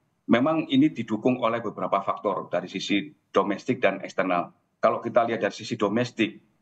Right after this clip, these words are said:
kita melihat pertumbuhan triwulan ini kan lima koma nol tiga, ya. Ini lebih baik daripada triwulan sebelumnya. Kalau kita lihat akhir tahun lalu, triwulan empat itu lima koma nol satu.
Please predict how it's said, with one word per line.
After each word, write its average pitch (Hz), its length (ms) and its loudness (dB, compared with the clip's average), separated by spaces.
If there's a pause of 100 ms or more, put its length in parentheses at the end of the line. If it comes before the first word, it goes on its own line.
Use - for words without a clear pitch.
(140)
kita 131 240 4
melihat 135 480 0
pertumbuhan 113 320 2
triwulan 117 320 -2
ini 117 240 -4
kan 143 160 0
lima 123 160 0
koma 120 240 -2
nol 113 160 -4
tiga, 110 320 0
ya. 92 240 -8 (320)
Ini 147 320 4
lebih 147 320 -4
baik 127 320 0
daripada 107 560 -2
triwulan 120 400 0
sebelumnya. 104 480 -2
Kalau 87 160 0
kita - 160 -4
lihat 113 240 -2
akhir - 160 -10
tahun 107 160 2
lalu, 117 320 -2
triwulan 98 400 -2
empat 143 240 0 (240)
itu 139 240 -2
lima 127 320 2
koma 123 320 0
nol 117 160 -2
satu. 107 400 -4